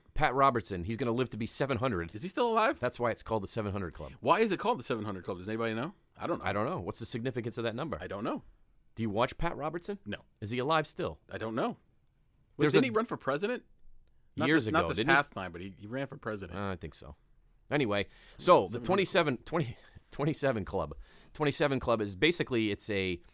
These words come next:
Speaker 1: it's a thought or a theory that famous, um,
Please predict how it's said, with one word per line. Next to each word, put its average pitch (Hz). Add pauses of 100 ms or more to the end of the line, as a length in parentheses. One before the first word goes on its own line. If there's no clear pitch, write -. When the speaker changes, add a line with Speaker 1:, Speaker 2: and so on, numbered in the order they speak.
(260)
Speaker 1:
it's -
a 107
thought 160
or 117
a 101
theory 101 (460)
that 110
famous, - (360)
um, 101